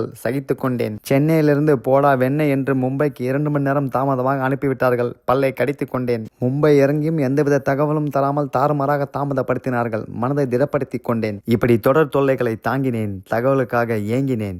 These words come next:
விமானத்தில் ஐந்தே நிமிடம் தூங்கினேன். இது போன்ற மூலையில் முடங்கி கிடந்தேன். எதுவும் நடக்கவில்லை. அட போங்கடா டே. இந்த ஐயாவும் அம்மாவும் சென்னைக்காரவங்க தான். இவங்களும் இவங்க பண்ண அக்கப்போர்ல விமானத்தை தவற விட்டாங்க.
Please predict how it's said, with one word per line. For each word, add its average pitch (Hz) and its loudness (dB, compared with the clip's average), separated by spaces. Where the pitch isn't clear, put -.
விமானத்தில் 127 -2
ஐந்தே 135 0
நிமிடம் 113 -2
தூங்கினேன். 113 -2
இது 113 -2
போன்ற 123 2
மூலையில் 123 4
முடங்கி 120 2
கிடந்தேன். 107 -2
எதுவும் 143 2
நடக்கவில்லை. 104 -2
அட 101 -4
போங்கடா 101 0
டே. 101 -2
இந்த 107 2
ஐயாவும் 151 4
அம்மாவும் 135 2
சென்னைக்காரவங்க 123 0
தான். 113 -4
இவங்களும் 160 0
இவங்க 131 -2
பண்ண 139 -2
அக்கப்போர்ல 123 -2
விமானத்தை 123 -4
தவற 110 0
விட்டாங்க. 98 -4